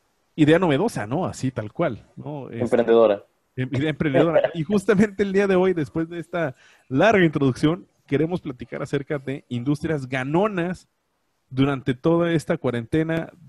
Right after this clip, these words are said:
Speaker 1: durante todo este confinamiento en, en, en nuestras casas. ¿Qué industrias han sido ganadoras? Ya platicamos un poco de las industrias perdedoras. Sin embargo,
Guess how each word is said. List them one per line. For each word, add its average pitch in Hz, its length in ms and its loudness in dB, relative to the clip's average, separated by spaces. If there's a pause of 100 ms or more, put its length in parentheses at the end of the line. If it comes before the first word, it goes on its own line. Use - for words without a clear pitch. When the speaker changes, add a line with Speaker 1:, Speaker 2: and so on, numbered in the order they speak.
Speaker 1:
durante 127 520 -6
todo 151 560 -2
este 143 540 -4
confinamiento 135 560 -6
en, 131 80 -6
en, 117 260 -12
en 117 240 -10
nuestras 117 320 -10
casas. 165 460 -6 (540)
¿Qué 170 100 0
industrias 180 460 0
han 170 100 -8
sido 175 200 -2
ganadoras? 165 720 -2 (140)
Ya 139 200 -6
platicamos 170 480 -6
un 160 80 -6
poco 170 220 -4
de 139 60 -4
las 123 180 -4
industrias 139 340 -8
perdedoras. 131 600 -2 (420)
Sin 202 240 0
embargo, 165 580 -2